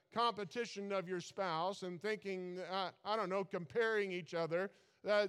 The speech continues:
you're different, okay? You have different responsibilities. You have a different calling in life, uh, the biblical responsibilities. Instead of competing with each other, you ought to be lifting them up.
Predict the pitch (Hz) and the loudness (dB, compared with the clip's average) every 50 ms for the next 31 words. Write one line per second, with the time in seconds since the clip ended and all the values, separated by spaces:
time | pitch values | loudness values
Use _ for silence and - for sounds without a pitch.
0 | 170 185 208 285 254 202 170 302 330 320 330 - 269 240 202 185 190 196 196 - | 0 -2 -4 -4 -4 -2 2 2 2 2 2 0 -2 0 0 2 2 2 0 2
1 | - 220 214 233 254 294 294 262 - _ _ _ _ _ _ _ _ _ _ _ | 0 0 2 2 2 0 -2 -4 -10 _ _ _ _ _ _ _ _ _ _ _
2 | _ _ _ _ _ _ - 160 220 254 254 202 175 269 285 277 277 269 254 262 | _ _ _ _ _ _ -6 0 2 2 2 2 2 0 0 0 0 -4 -4 -4
3 | 254 - - - 262 269 269 - 277 240 247 269 285 311 269 202 208 196 190 160 | -6 -6 0 2 2 2 2 -2 -6 0 4 6 6 6 6 4 2 -2 -2 -2
4 | 214 220 226 214 233 196 220 247 220 269 247 202 - - 262 254 269 277 240 208 | -2 -2 0 0 -2 -2 -2 -2 -2 -2 -6 -6 -2 0 2 4 4 4 2 2
5 | 202 202 208 208 208 208 226 262 269 226 190 - - _ _ _ - 185 214 220 | 0 -2 -4 -4 -2 -2 0 2 2 0 0 -4 -10 _ _ _ -2 2 4 4
6 | 214 208 180 180 175 196 180 156 247 294 294 277 254 190 233 226 208 196 202 208 | 4 2 0 -4 -10 -10 -6 -2 -2 0 0 0 -2 0 0 0 0 2 0 -2
7 | 180 - - 220 220 208 - - 202 175 226 254 269 233 190 175 175 165 135 196 | -4 0 2 2 2 2 0 -4 -2 2 2 4 4 4 2 0 -2 -4 -2 -2
8 | 214 202 180 - - - 262 269 254 220 165 - - _ _ _ - 233 220 196 | -2 -2 -2 -6 -4 -2 2 2 2 2 0 -4 -12 _ _ _ -2 0 0 0
9 | 143 226 262 277 269 254 240 220 214 208 220 220 180 - 226 220 214 208 233 247 | 0 -4 -2 -2 -2 -2 -2 0 0 0 0 -2 -2 0 2 4 4 4 2 0
10 | 233 202 208 220 233 226 226 233 226 233 247 254 247 - 233 226 220 226 226 240 | 0 2 4 4 4 4 2 0 0 2 2 2 2 0 -6 -4 -2 -2 0 0
11 | 277 311 294 196 139 117 110 - | 0 0 0 -2 -6 -8 -10 -16